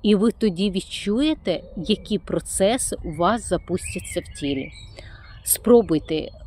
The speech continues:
от, і одразу ж відчуєте, які процеси у вас запустяться. Зміни ви відчуєте одразу.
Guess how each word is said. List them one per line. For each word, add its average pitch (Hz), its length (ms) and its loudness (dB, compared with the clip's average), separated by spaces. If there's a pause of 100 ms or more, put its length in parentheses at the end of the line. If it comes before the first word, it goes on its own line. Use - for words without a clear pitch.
(460)
от, 208 160 0 (400)
і 208 160 4
одразу 202 600 4
ж - 160 -4
відчуєте, 226 500 -4
які 160 220 -4
процеси 190 560 -6
у 160 60 -2
вас 165 240 -2
запустяться. - 680 -8 (300)
Зміни 196 540 6
ви 170 300 2 (100)
відчуєте 170 640 -2
одразу. 151 600 -2